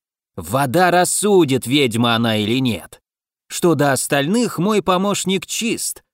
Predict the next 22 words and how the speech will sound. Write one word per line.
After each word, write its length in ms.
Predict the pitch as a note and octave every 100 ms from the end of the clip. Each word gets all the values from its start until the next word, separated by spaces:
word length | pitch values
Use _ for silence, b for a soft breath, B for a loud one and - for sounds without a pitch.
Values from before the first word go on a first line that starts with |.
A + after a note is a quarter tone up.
| _
Он 220 | B3+ A#3
принес 420 | A3 G#3 G3+ G3+
молоко, 460 | F#3+ F#3+ F#3 F3 A3
и 100 | E3+
в 100 | C#3
его 200 | D#3+ F#3+
руках 420 | F3+ D3+ E3 D3
оно 220 | D3+ D3+ D3
не 140 | D#3
скисло. 720 | - - G3 - - D#2 - _ _ _ _ _
Судья 720 | - - D3+ G2+ F#2+ F#2 C3 F#3
чист». 760 | - C3+ F#2+ G2 - - - _ _ A#2+
На 200 | C3 C3+
этих 240 | - C3+
словах 460 | - B2 A#2 C3+ -
Судомир 500 | C3+ B2 A#2+ C#3+ -
пренебрежительно 920 | C#3+ C#3 C#3 B2+ A#2+ B2 - C#3 C#3
фыркнул. 560 | - A#2 - F#2 E2+ - _ _ -
«Остальные 760 | G3+ - - G#3 F#3 F#3+ G3+
стояли 540 | - - F#3+ F#3+ F#3 F#3+
слишком 540 | - E3 - F3+ F3+
далеко. 560 | F#3+ G3 - A2 F2